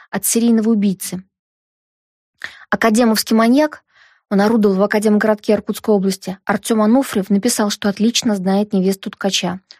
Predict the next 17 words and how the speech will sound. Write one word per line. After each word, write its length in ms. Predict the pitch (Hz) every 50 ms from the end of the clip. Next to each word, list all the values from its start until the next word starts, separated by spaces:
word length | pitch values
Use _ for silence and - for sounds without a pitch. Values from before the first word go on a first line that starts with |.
| _
что 180 | _ - - 233
написала 500 | 220 220 214 - 233 - - 214 196 185
ему. 280 | 180 170 175 185 190 - _ _ - - - - _ _
В 60 | _
конверт 480 | - - 185 190 202 240 269 269 - 247
он 80 | 226
вложил 320 | 202 202 196 190 233 226 214
одно 220 | 202 185 202 214
из 100 | 220 214
ее 140 | 220 214 208
писем, 480 | 208 - 190 180 - - 185 180 190 _ _ _ _
как 160 | - 214 214
доказательство. 840 | 196 214 - 233 226 214 202 180 - - 185 - _ - 185 190 190 _ _ _ _ _ _ _ _ _ - - - - _ _
Немного 320 | - 220 233 254 277 240 240
про 140 | - 277 -
самого 340 | - 262 269 262 262 269
Ануфриева. 540 | 269 254 240 214 185 - 202 190 190 180 185